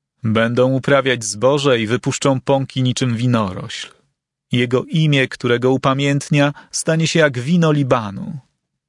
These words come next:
Efraim powie: „Co mam jeszcze wspólnego z bożkami?” Odpowiem i będę na niego patrzył. Jestem jak bujne drzewo jałowcowe.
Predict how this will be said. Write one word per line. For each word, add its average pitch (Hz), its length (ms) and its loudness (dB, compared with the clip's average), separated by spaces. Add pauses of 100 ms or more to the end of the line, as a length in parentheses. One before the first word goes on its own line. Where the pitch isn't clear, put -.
(720)
Efraim 120 580 -2
powie: 110 540 0 (440)
„Co 302 300 -4
mam 220 160 2
jeszcze 196 300 2
wspólnego 190 640 2
z 170 40 -2
bożkami?” 139 800 -2 (800)
Odpowiem 135 800 0 (120)
i 175 80 2
będę 160 380 2
na 151 120 2
niego 156 280 0
patrzył. - 800 -4 (680)
Jestem 135 420 0
jak 131 240 2
bujne 151 400 2
drzewo 117 460 0
jałowcowe. 104 840 -4